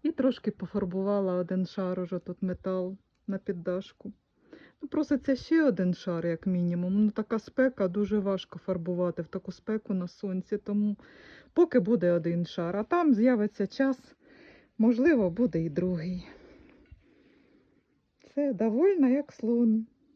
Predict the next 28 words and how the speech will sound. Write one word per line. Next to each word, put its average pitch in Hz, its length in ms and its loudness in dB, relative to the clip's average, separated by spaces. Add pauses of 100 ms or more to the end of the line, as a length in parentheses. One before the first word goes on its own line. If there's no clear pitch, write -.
(200)
Дуже 196 360 2
мені 190 240 0
подобається 202 720 0
результат. 190 600 -4 (680)
Нічого 254 320 8
не 226 120 10
сковзить. 202 720 2 (320)
Буду 294 240 8
ще 226 200 6
декілька 190 480 4
днів, 190 340 6
може, 196 240 6
навіть 175 340 4
тижнів 180 520 4
поливати, 170 720 6 (580)
щоб - 260 4
перестрахуватися. 185 1200 0 (180)
Тому 196 220 4
що 190 160 -6
це - 160 -4
все 185 200 -4
ж - 120 -8
таки 175 300 -4 (1000)
порожек, 190 580 0
щоб 180 160 -6
він 185 140 2
був 175 220 -4
міцний. 190 560 0